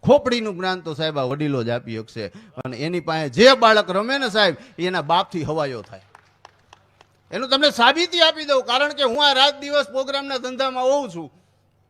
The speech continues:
તો હું કંઈ મારા છોકરામાં ટાઈમ નથી આપી શકતો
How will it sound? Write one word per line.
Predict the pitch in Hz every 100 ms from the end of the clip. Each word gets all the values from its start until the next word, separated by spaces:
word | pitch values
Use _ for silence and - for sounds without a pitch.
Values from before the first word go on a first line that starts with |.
| _ _ _ _ 151
તો | 226
હું | 254
કંઈ | 269
મારા | 254 254
છોકરામાં | 220 240 262 269 254
ટાઈમ | 254 277 277 -
નથી | 294 262
આપી | 185 139
શકતો | 113 - 85